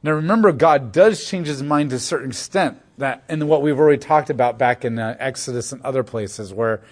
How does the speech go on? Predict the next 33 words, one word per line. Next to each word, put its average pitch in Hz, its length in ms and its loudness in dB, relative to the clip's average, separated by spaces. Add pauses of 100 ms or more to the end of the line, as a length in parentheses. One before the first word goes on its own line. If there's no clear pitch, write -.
(400)
if, 147 200 4
if - 300 0
you, 175 440 -4
if 120 180 -4
God 156 240 6
is 151 120 -4
going 147 220 0
to 139 80 0
punish 180 420 -2
you 127 100 -2
and 117 120 -2
you 131 160 -2
repent, 139 580 -2 (220)
he 139 140 -4
will 151 180 2
change 151 240 -6
his 110 180 -6
mind 135 420 -2 (220)
and 131 120 -6
he 123 100 -4
will 127 140 0
forgive 127 400 0
you. 92 140 -12 (960)
But 131 180 -8
that's 160 240 4
not 196 180 0
a 165 60 -2
changing 151 380 -6
his 131 140 -4
mind, 139 260 0
like, 127 140 -2
willy-nilly 139 600 -2
emotionally. 127 720 -4